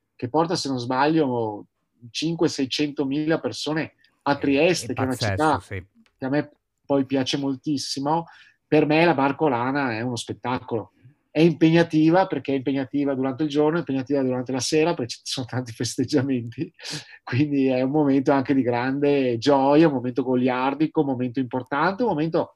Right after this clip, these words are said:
Speaker 1: comunque dove lo Spirito di Stella ha anche una grandissima visibilità. Io credo che l'anno scorso e l'altro anno, l'anno scorso abbiamo registrato il sabato più di mille persone salite a bordo,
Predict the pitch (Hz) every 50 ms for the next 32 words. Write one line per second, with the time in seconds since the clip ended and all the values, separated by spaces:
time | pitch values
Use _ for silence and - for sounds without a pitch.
0 | _ _ _ _ _ _ _ 156 135 147 175 - 220 180 165 151 147 147 143 -
1 | - 147 160 185 165 - 139 156 165 165 - 147 143 147 139 135 143 147 139 127
2 | 131 131 127 - 156 156 143 131 131 117 123 120 123 123 123 113 - 135 135 135
3 | 143 - - _ _ _ _ 131 151 151 - 147 147 143 143 139 131 127 131 135
4 | 143 151 143 - - - - - 131 139 143 123 - - 165 165 160 151 139 127
5 | 123 123 120 117 117 117 120 127 135 131 - 127 120 120 123 131 143 139 120 -
6 | - _ _ _ _ _ _ _ _ _ _ _ _ _ _ _ _ 131 143 160
7 | 170 160 160 - 190 196 220 190 170 156 151 151 156 151 135 135 135 - - -
8 | 143 139 139 - 156 120 - _ _ _ _ 156 139 123 - - 156 147 147 151
9 | 151 165 165 165 170 135 - - 165 160 160 151 156 156 165 170 165 156 131 -
10 | - 147 156 160 - - - _ _ - - - - 156 147 147 151 - 170 160
11 | 139 123 117 107 101 95 98 113 113 117 -